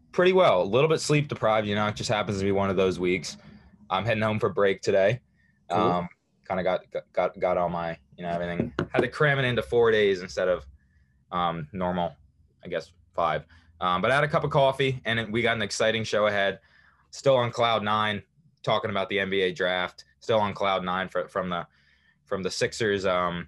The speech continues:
Speaker 1: you know, what they came out of the, the night with. So I'm ready. I'm amped, ready to go.
Speaker 2: We're both wearing our Ben Simmons jerseys. You're rocking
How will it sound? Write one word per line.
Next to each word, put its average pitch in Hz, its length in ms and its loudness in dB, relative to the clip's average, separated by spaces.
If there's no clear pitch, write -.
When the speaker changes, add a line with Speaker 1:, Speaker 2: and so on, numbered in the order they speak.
Speaker 1:
you 101 100 -6
know, 98 80 0
what 95 160 0
they 101 140 0
came 95 260 -2
out 92 160 -2
of 90 60 -4
the, 85 340 -4
the 80 100 -10
night 85 300 -8
with. 80 240 -6
So 78 360 -4
I'm 98 160 -4
ready. 90 240 2
I'm 95 80 -4
amped, 98 380 -6
ready 95 220 0
to 90 60 -4
go. 80 320 -6
Speaker 2:
We're 107 160 -4
both 113 360 0
wearing 117 340 -2
our 98 100 -2
Ben 104 280 -4
Simmons 113 360 -8
jerseys. 117 560 -8
You're 110 120 0
rocking 110 600 -6